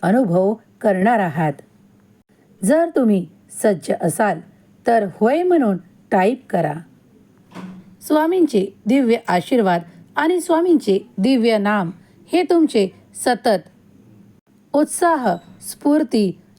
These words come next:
आणि तुम्हाला आनंद देणारे आहे. स्वामींचे श्री स्वामी समर्थ जप अत्यंत प्रीतीने करावा.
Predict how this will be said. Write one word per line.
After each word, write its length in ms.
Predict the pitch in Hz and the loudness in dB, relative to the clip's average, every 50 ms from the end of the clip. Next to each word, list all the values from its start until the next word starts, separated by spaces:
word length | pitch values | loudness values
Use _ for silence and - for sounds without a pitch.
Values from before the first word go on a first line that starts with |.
| _ - | _ -4
आणि 320 | - 220 214 214 208 202 202 | -2 0 0 0 -2 -2 0
तुम्हाला 360 | 247 240 254 277 247 202 185 185 - - - _ - - | 0 0 2 2 2 2 0 -2 -4 -10 -20 _ -12 -6
आनंद 400 | - 262 302 311 339 359 349 330 | -4 -2 0 0 0 2 2 2
देणारे 500 | 349 311 220 226 220 220 262 285 277 240 | 2 2 2 2 2 2 2 0 2 2
आहे. 340 | 208 185 170 151 160 175 175 - - _ _ _ - - - - | 2 0 0 -2 -4 -4 -6 -8 -14 _ _ _ -20 -20 -20 -12
स्वामींचे 760 | - - 294 285 277 294 311 349 330 - - 190 175 196 - - - - - - | -4 -2 0 2 2 2 2 2 2 0 0 -2 -4 -4 -8 -16 -20 -20 -18 -6
श्री 280 | - 330 320 349 349 311 | 0 2 2 2 2 0
स्वामी 440 | - - 262 220 208 226 285 302 | 0 0 0 2 2 2 2 0
समर्थ 560 | 285 - - 220 202 202 240 254 247 - - 247 214 160 | 0 0 0 0 0 2 0 0 -2 -2 -2 -2 0 0
जप 260 | - 208 226 208 160 - - - - - - - - - - - - | 2 2 2 2 0 -2 -8 -20 -20 -20 -20 -20 -20 -20 -8 -4 -2
अत्यंत 480 | 233 - - - - 339 349 330 302 | -2 -2 -2 -2 0 0 2 2 0
प्रीतीने 640 | 320 294 - - 233 226 185 - 262 254 220 214 226 | 0 0 0 0 -2 0 0 0 0 2 2 0 0
करावा. 480 | - - 208 170 175 180 180 156 160 | -2 -2 -2 -2 0 -2 -2 -2 -4